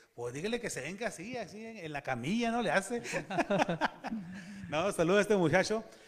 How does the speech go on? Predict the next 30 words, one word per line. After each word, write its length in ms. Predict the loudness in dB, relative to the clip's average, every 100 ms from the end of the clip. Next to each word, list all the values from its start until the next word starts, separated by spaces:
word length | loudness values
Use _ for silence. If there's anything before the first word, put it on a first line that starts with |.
| -20 _
Pero 220 | 0 0
son 160 | 0 2
cosas 180 | 2
que 60 | 4
suceden 500 | 0 2 4 6 4
y 40 |
le 100 | 4
digo 120 | 2 2
yo, 120 | 0
"Bueno, 300 | 0 -4 -4
pues 180 | -6 -6
toma, 220 | -6 -4 -4
tráiganse 280 | -6 -4 -2
los 80 | -2
instrumentos 680 | -2 -4 -4 -4 -6 -8
y 140 | -6 -4
aquí 500 | -4 -6 -8 -4 0
armamos 720 | 0 0 -2 -2 -2 -4 -2
algo 220 | -2 0
el 80 | -2
asunto 440 | -2 -4 -6 -6 -2
para, 420 | -2 -2 -6 -18 -4
para 160 | 0 2
pasar 220 | 6 8
la 80 | 8
chida, 320 | 6 6 6 6
¿verdad?" 240 | 2 -2 -10 -18 -20 -20 _ _ _
Eso, 340 | -14 -14 -12
eso. 300 | -12 -10 -12 -14 _ _ -2
Vamos, 260 | -2 -2